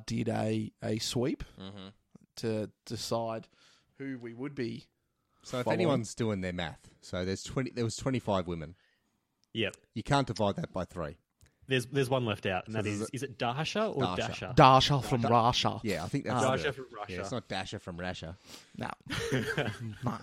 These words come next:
Speaker 2: Although it could be.
Speaker 1: <laughs> Maybe. Could be Russia's galore. Um, so yeah, we,
Speaker 2: No.
Speaker 1: we, we have our, our picks.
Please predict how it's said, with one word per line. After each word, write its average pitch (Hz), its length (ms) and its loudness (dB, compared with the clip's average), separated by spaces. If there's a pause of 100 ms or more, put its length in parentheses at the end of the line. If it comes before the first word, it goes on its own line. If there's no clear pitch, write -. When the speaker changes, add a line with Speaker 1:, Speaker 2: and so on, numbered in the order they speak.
(120)
Speaker 2:
Although 110 160 -2
it 113 100 -4
could 123 160 -2
be. - 120 -10 (640)
Speaker 1:
<laughs> - 40 -12
Maybe. 117 380 -2 (920)
Could 123 140 -6
be 117 80 -2
Russia's 120 360 -2
galore. 131 360 2 (420)
Um, 143 580 12
so - 120 2
yeah, 175 160 8
we, 127 180 8
Speaker 2:
No. 107 80 0
Speaker 1:
we, 135 220 4 (100)
we 139 120 0
have 123 200 2
our, 113 200 6 (1040)
our 110 320 0 (240)
picks. - 460 -4